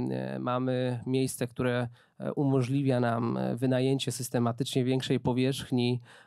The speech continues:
e, i dokładanie przestrzeni magazynowej, super, bo w każdej potrzeb-, w każdej chwili, kiedy jest nam potrzebna dodatkowa przestrzeń,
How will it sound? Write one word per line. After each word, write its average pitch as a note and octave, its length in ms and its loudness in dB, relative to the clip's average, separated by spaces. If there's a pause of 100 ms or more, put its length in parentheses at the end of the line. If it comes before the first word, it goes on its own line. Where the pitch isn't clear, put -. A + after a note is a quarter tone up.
e, B2+ 1200 0
i D3 80 0
dokładanie C#3 760 2
przestrzeni C3+ 440 0
magazynowej, B2+ 600 0
super, A#2+ 380 -6
bo B2 140 -4
w A2 180 -10
każdej B2+ 320 0
potrzeb-, C3+ 540 -2
w B2+ 60 -12
każdej D#3 340 2
chwili, E3+ 280 -2
kiedy C#3+ 220 2
jest D3+ 160 0
nam C3+ 120 2
potrzebna C3+ 360 0
dodatkowa B2+ 480 0
przestrzeń, D#3 500 0